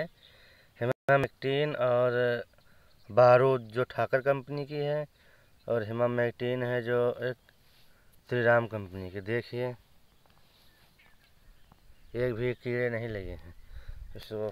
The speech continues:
सुबह है, साफ नहीं आ रहा है वीडियो। देखिए, देखिए कम से कम दस बीस बचना लगा है और इसमें एक भी कीड़े नहीं हैं, हम दिखा रहे हैं। देखिए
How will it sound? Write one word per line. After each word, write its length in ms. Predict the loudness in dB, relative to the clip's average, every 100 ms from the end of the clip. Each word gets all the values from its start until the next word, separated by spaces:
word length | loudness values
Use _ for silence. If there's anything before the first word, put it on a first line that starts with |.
| -8
सुबह 240 | -6 -4
है, 100 | -4
साफ 360 | -8 -8 -8 -12
नहीं 180 | -14 -14
आ 120 | -14
रहा 120 | -14
है 100 | -14
वीडियो। 1400 | -16 -20 -20 -20 _ _ -20 -20 _ _ -20 -20 -18 -8
देखिए, 460 | -8 -8 -10 -14 -18 -20 -20 _ -20 -20 -8
देखिए 500 | -4 -4 -2 -2 -2
कम 220 | -2 -6
से 160 | -6 -6
कम 140 | -6
दस 140 | -6 -8
बीस 160 | -10 -10
बचना 260 | -10 -8 -6
लगा 220 | -2 -2
है 200 | -2 -4 -6 -16 -20 -20 -20 -12 -2
और 200 | 0 0
इसमें 320 | -2 -4 -4
एक 260 | -2 -4 -2
भी 120 | -4
कीड़े 280 | -2 0 0
नहीं 240 | -2 -4
हैं, 160 | -4 -6
हम 100 | -4
दिखा 340 | -2 0 2
रहे 100 | 2
हैं। 80 | 2
देखिए 400 | -4 -6 -8 -8